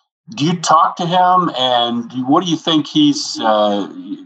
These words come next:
how do you think he's getting through this? Do you expect to see him back with the Eagles at some point?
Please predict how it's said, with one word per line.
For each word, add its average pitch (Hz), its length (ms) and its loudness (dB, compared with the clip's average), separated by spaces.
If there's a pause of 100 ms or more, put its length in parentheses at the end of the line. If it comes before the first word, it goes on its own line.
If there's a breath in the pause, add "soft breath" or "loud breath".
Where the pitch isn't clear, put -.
(340)
how 160 100 4
do 170 60 -4
you 170 80 -10
think 156 140 0
he's 139 180 -2
getting 135 220 0
through 143 220 0
this? 139 200 0
Do 127 100 -12
you 123 60 -14
expect - 400 -4
to - 60 -8
see 151 180 2
him 143 180 0
back 107 320 2 (100)
with 101 200 -18
the 101 40 -2
Eagles 98 480 -4
at 107 80 -20
some 95 320 -8
point? 90 140 -20